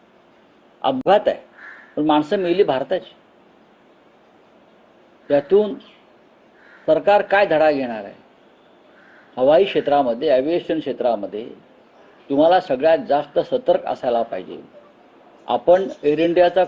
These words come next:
खाजगीकरण करून आपल्याला जबाबदारी झटकता येणार नाही.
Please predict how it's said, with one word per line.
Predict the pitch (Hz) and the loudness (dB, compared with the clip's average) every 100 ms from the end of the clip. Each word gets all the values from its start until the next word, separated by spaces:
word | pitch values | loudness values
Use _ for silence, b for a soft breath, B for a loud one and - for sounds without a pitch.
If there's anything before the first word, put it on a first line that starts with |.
| - | -2
खाजगीकरण | 127 117 165 170 165 170 | -6 0 0 2 2 2
करून | 143 135 170 - 131 | 0 -2 -4 -8 -12
आपल्याला | 123 147 151 175 | -4 2 4 2
जबाबदारी | 147 135 147 143 143 165 | 2 2 2 2 0 -2
झटकता | 156 117 147 135 - | -6 -2 -2 -2 0
येणार | 139 135 147 | 2 2 -2
नाही. | 131 117 117 | -2 -6 -8